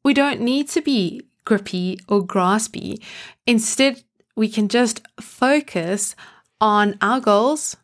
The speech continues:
focus on what's important in our lives,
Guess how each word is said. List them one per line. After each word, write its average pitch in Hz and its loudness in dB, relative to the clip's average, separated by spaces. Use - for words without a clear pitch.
focus 233 0
on 196 0
what's 190 -4
important 190 -4
in - -14
our 170 -2
lives, 269 -2